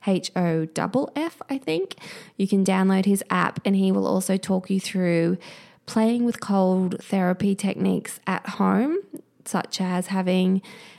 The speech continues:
a bowl of ice for your hand and working up to putting your face in the ice as well, which I really want to work up to being able to put my head under the ice bath at the gym, but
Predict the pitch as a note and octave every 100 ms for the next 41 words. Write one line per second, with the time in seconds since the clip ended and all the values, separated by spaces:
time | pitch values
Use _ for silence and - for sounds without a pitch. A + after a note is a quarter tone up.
0 | - G3+ F#3 F3 F3 F3 - F#3+ F#3+ -
1 | G3+ F#3 G3 G3+ G3 G3 F#3+ F3+ F3 F#3
2 | F#3 - F3+ G3+ E3+ E3+ D#3+ - D#3+ G3
3 | A#3 C4+ C#4 - A3+ A3+ B3 - A3+ A3+
4 | A3+ A#3 A3+ A#3 A#3+ A#3+ - - _ F#3+
5 | F3+ - - E3+ D#3 D#3+ D#3 D#3 D#3+ D#3
6 | D#3+ F3 - - - - F3 E3+ E3 F3
7 | - F#3 F3 G3+ F3 G#3 B3 C4+ C4+ C4
8 | - A#3+ C4 - A#3+ C4 C4+ - B3+ B3
9 | A3+ A3+ A#3+ A3 F3+ -